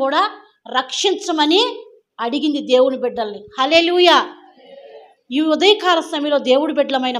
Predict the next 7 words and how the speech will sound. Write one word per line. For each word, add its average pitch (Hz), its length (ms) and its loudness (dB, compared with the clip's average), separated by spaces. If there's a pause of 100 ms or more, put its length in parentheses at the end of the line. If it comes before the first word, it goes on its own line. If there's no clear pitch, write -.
మనం 240 180 -6 (120)
కూడా 247 220 0 (580)
దేవుడి 294 320 0 (100)
సన్నిధికి 294 360 -2
వస్తున్నాం, 254 380 -6 (320)
రక్షణ 330 280 -4 (100)
పొందుకున్నావు, 240 460 -6